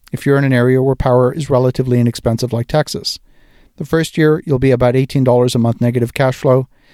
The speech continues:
and by the time you're into year ten, you're cash flow neutral, and then you'll actually make money, positive cash flow from that point forward.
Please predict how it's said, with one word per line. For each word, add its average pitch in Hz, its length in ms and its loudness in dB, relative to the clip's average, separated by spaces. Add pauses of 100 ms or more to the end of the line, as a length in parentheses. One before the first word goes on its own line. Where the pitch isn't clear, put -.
(320)
and 175 240 0
by 170 140 2
the 165 80 -6
time 156 320 0
you're 147 180 4
into 143 180 -2
year 131 200 0
ten, 165 260 -2
you're 147 140 0
cash 131 260 -4
flow 127 140 -2
neutral, 135 460 0
and 139 160 0
then 131 100 2
you'll 135 240 0
actually 135 300 -4
make 135 360 0
money, 127 360 0 (460)
positive 143 400 -2
cash 123 200 0
flow 123 200 0
from 127 160 -2
that 117 180 0
point 117 200 -2
forward. 131 440 0